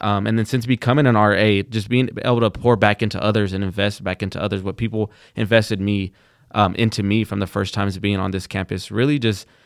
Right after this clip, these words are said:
makes a difference. It, it, it does feel like home. I think it's really cool when I'm back in Plainview and my G P S tells me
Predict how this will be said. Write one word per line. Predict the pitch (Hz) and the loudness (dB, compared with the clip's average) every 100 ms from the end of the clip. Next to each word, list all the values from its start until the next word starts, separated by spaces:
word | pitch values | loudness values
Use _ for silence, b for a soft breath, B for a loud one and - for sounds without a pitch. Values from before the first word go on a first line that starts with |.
| b | b
makes | - 120 - | 2 2 4
a | 117 | 2
difference. | 107 - 98 | 2 2 0
It, | 101 98 117 117 | 0 0 0 0
it, | |
it | 127 110 | 0 4
does | 127 135 | 4 4
feel | 139 | 2
like | 120 101 | 2 2
home. | 107 113 98 | 0 0 0
I | 101 | -2
think | 123 123 | -2 -4
it's | 117 | 0
really | 120 107 | 0 0
cool | - 113 | 2 4
when | 110 107 92 b b | 4 2 0 b b
I'm | 110 110 | 2 4
back | 107 110 | 4 2
in | 101 | -2
Plainview | - 113 110 98 98 - | -2 0 2 0 -2 -2
and | 104 101 98 | -2 -2 0
my | 101 | 0
G | 101 110 | 0 -2
P | 104 | 0
S | 104 98 | 0 0
tells | - 101 98 | -2 -2 -2
me | 95 | -4